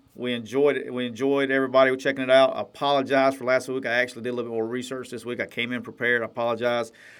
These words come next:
Uh, stick with us 'cause we usually, <laughs> we usually have a good week every week. Uh, also, g-, people join us from the J Boy Show. Again, wanna thank you guys. We've had a blast doing that show over there.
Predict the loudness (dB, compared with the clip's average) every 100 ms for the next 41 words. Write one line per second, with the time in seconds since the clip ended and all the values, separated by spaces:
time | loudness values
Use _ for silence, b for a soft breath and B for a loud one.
0 | B B -2 0 0 0 -2 0 2 4
1 | 2 -2 -10 -6 -4 -4 -6 -12 -20 -4
2 | 4 4 2 0 0 2 0 -2 -2 2
3 | 4 4 2 2 4 2 2 B B B
4 | B B 0 6 6 8 6 6 2 2
5 | 0 2 2 0 -2 -2 -4 0 2 4
6 | 4 2 2 0 2 0 0 -2 -2 -2
7 | -2 0 4 4 4 2 -2 4 6 6
8 | 4 -2 -6 -10 -4 2 4 4 2 -6
9 | -6 -4 -4 -4 -6 -4 0 0